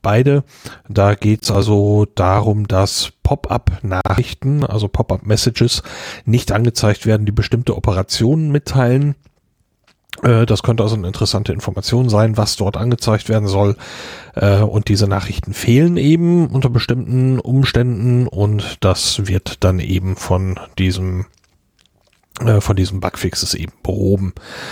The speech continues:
Äh, und auch für das F sechs gibt's einen Bugfix aus dem Januar zweitausendzwanzig. Ähm,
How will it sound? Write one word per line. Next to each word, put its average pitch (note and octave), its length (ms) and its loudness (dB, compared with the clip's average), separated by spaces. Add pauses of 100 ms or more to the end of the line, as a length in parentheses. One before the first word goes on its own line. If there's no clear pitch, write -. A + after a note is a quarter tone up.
(280)
Äh, G#2+ 180 4
und A#2+ 300 2
auch D3+ 160 2
für - 160 0
das A#2+ 200 0
F - 260 -2
sechs G#2 480 0
gibt's - 240 -2
einen B2 220 0
Bugfix A#2 420 -2
aus - 140 -2
dem G#2 140 -2
Januar G2+ 340 0
zweitausendzwanzig. F#2 1160 -6
Ähm, F#2+ 480 0